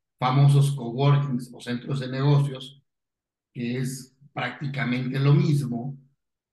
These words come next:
eh, simplemente el coworking es un tema que, que ha tenido muchísimo más tendencia en los últimos diez años, ¿no? Que lo ha metido más ahí WeWork, que es el,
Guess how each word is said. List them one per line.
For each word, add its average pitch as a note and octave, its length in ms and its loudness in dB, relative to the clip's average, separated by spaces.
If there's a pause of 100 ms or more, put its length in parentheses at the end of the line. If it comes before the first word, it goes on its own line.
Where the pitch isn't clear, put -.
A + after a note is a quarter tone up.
(100)
eh, G#2 160 -14 (320)
simplemente C#3 800 2
el - 140 -4
coworking C3+ 580 -4
es - 160 -10
un B2 120 -6
tema C3 340 -6
que, G#2+ 360 -16 (440)
que C#3 180 2
ha C#3 160 0
tenido C#3 300 4
muchísimo C#3 480 2
más B2+ 200 -6
tendencia B2+ 400 -2
en A#2+ 80 0
los - 100 -4
últimos A#2+ 440 -4
diez B2+ 240 -6
años, C#3 420 2
¿no? - 180 -18
Que - 80 -20
lo G#2 120 -16
ha G#2 40 -20
metido G#2+ 320 -20
más G2+ 360 -20
ahí G#2+ 360 -16
WeWork, A#2+ 440 -8
que G#2+ 80 -16
es - 100 -20
el, - 260 -14